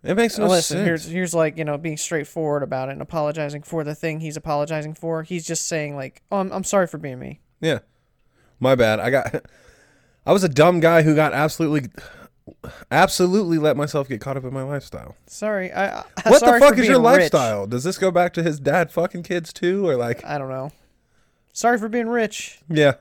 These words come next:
Speaker 2: That's my bad."
Speaker 1: My bad, guys. Didn't make a dent. I don't know, dude. Fucking, hmm. I guess we'll just have to wait and see what happens with it.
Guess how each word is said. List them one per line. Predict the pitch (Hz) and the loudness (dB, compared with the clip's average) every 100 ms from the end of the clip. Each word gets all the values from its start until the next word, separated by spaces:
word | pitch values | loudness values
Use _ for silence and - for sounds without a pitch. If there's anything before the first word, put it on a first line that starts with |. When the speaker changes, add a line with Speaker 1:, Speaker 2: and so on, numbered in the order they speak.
| _ | _
Speaker 2:
That's | - - | -14 -4
my | 208 202 | 0 0
bad." | 175 160 147 | 2 2 4
Speaker 1:
My | 147 147 | 4 6
bad, | 135 117 110 | 4 2 2
guys. | 104 107 107 107 - - _ _ _ _ _ _ _ | 0 0 2 0 -4 -16 _ _ _ _ _ _ _
Didn't | 120 139 143 131 | -2 2 2 2
make | 139 135 | -2 -2
a | 117 | -4
dent. | 98 123 127 113 - - _ _ | -4 0 0 0 -6 -20 _ _
I | 110 | -8
don't | 127 98 | -8 -6
know, | 98 | -8
dude. | 80 82 - _ | -8 -12 -14 _
Fucking, | - 98 98 92 _ _ - | -10 -8 -8 -10 _ _ -10
hmm. | 110 95 _ _ _ _ _ _ _ _ _ _ - | -6 -6 _ _ _ _ _ _ _ _ _ _ -12
I | 107 | -8
guess | 156 | -6
we'll | 156 | -6
just | 139 139 | -6 -4
have | 131 | -6
to | 104 | -4
wait | 110 | -6
and | 92 | -6
see | - 104 | -8 -8
what | 90 | -6
happens | 95 92 87 87 - | -8 -10 -12 -14 -10
with | 95 | -8
it. | 92 - | -8 -10